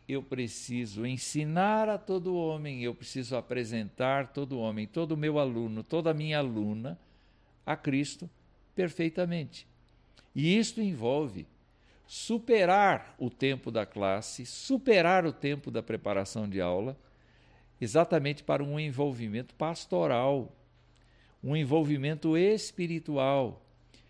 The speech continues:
com o seu público. Então,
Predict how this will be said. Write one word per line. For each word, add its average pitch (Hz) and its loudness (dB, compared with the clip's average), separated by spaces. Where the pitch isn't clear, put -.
com 131 0
o 113 -6
seu 117 -2
público. 101 -4
Então, 165 4